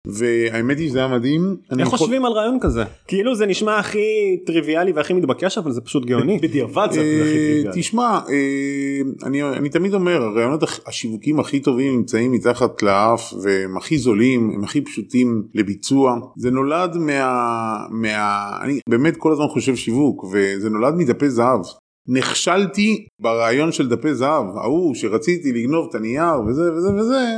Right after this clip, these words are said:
Speaker 1: אז, אה, הגעתי למגנטים. כנ"ל לגבי מאפרות, גילינו אז שגונבים שתי דברים מהשולחנות, אחד זה טבסקו,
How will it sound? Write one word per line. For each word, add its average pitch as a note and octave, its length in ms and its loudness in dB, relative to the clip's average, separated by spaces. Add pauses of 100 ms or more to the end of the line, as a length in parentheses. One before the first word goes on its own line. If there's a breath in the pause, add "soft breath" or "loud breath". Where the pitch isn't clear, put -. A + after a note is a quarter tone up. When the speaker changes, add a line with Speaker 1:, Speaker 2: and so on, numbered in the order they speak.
(120)
Speaker 1:
אז, D3 360 -6
אה, D3+ 220 -4
הגעתי D#3+ 280 -2
למגנטים. C3+ 600 0 (260)
כנ"ל C#3+ 240 0
לגבי F#3 320 0
מאפרות, D3 520 0
גילינו F3 680 -2
אז C#3 380 -2 (100)
שגונבים B2 520 0
שתי - 160 4
דברים A#2+ 300 2
מהשולחנות, G2 580 -2 (100)
אחד D#3 220 0
זה A#2 80 2
טבסקו, A#2+ 640 2